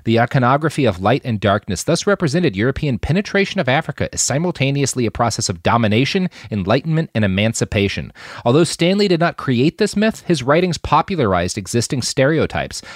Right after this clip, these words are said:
combining the symbolism of Darkest Africa with an unshakable faith in the potential for European mastery over the entire continent.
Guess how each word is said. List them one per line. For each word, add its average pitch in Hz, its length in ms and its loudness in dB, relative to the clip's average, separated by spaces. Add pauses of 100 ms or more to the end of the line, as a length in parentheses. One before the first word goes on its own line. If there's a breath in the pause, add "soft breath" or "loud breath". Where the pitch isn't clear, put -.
combining 151 420 2
the 151 80 0
symbolism 165 580 0
of 101 140 -2
Darkest 139 400 0
Africa 98 420 0
with 95 140 -4
an 101 160 -2
unshakable 170 640 0
faith 104 300 2
in 107 100 -6
the 98 60 -2
potential 190 480 -2
for - 120 -2
European 120 540 0
mastery 98 540 0
over 92 180 -2
the 95 140 2
entire 98 340 0
continent. 92 540 -2